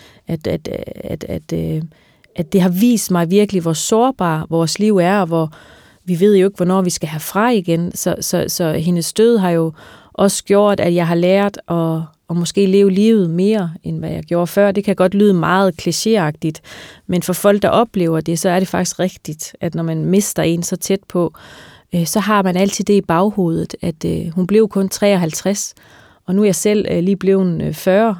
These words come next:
øh, enogfyrre faktisk, så næsten lige ble-, jeg kunne næsten ikke huske det, hvor gammel jeg var her <laughs> forleden dag. Er det fyrre eller enogfyrre? Så,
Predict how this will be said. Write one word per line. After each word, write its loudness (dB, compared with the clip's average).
øh, -4
enogfyrre 0
faktisk, -2
så -6
næsten -2
lige 0
ble-, -6
jeg -4
kunne -2
næsten -2
ikke -4
huske -2
det, -4
hvor -4
gammel -4
jeg -4
var -4
her -2
<laughs> -2
forleden 4
dag. 2
Er 2
det 0
fyrre -2
eller 0
enogfyrre? 0
Så, 0